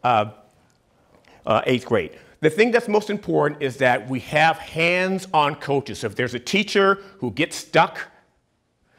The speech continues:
who's not sure, there's somebody by their side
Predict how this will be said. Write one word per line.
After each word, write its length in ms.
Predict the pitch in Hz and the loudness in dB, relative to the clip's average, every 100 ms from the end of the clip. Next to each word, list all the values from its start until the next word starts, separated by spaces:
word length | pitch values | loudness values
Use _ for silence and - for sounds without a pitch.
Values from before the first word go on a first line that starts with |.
| _ | _
who's 180 | 123 104 | -4 -2
not 260 | 117 160 196 | 4 4 2
sure, 560 | - 196 190 190 196 - - _ _ | -2 2 4 4 0 -6 -20 _ _
there's 220 | 123 117 | -2 0
somebody 400 | - 170 170 160 | 2 4 4 4
by 300 | 139 139 147 | 0 0 2
their 120 | 160 160 | 0 -2
side 540 | - 139 120 123 131 | 0 2 2 -2 -6